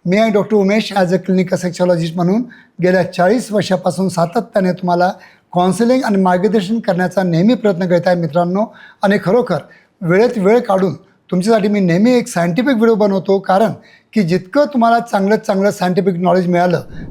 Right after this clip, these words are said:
तितकं तुमचं लैंगिक आयुष्य चांगलं होऊ शकतं. तर मित्रांनो, खरोखर माझे मराठी व्हिडिओ तुम्हाला आवडत असतील तर नक्कीच माझ्या मराठी चॅनलला सबस्क्राईब करा.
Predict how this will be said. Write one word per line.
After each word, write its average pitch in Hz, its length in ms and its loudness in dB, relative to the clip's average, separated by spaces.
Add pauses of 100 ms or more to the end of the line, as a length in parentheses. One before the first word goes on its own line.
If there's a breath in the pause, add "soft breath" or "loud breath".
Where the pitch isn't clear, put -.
तितकं 202 320 0
तुमचं 214 420 0
लैंगिक 185 440 0
आयुष्य 180 260 -2
चांगलं 170 300 0
होऊ 160 100 0
शकतं. - 380 -6
तर 214 60 2
मित्रांनो, 226 460 0
खरोखर 208 280 0
माझे 214 260 0
मराठी 190 280 0
व्हिडिओ 190 220 2
तुम्हाला 185 280 0
आवडत 175 240 0
असतील 226 360 -2 (360 loud breath)
तर 196 60 2
नक्कीच 185 480 0
माझ्या 226 260 2
मराठी 202 300 2
चॅनलला 190 320 0
सबस्क्राईब 214 600 -2
करा. 226 280 0